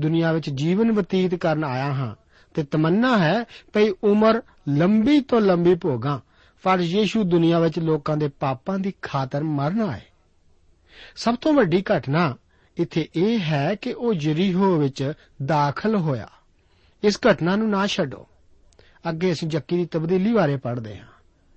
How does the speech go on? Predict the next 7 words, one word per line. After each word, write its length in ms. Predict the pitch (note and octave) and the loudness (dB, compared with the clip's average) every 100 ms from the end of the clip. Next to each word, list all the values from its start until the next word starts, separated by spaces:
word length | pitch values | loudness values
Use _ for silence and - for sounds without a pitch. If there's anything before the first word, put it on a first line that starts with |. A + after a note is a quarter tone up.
| _ _ _ - | _ _ _ -2
ਦੋ 200 | D#3+ G3+ | 4 6
ਆਇਤ 280 | F#3 D#3+ D3+ | 4 2 -2
ਦਾ 80 | D3 | -4
ਫਰਮਾਨ 500 | D3 D3 D3 E3 F#3+ | -2 -2 0 2 2
ਹੈ, 320 | F3 G#3+ A3+ - - - - - - | 4 2 0 -8 -20 -20 -20 -10 -2
"ਔਰ 140 | B3+ | 0
ਦੇਖੋ, 680 | A#3 F3+ D#3 - D3 E3+ D4 | 2 2 2 0 -2 -2 -4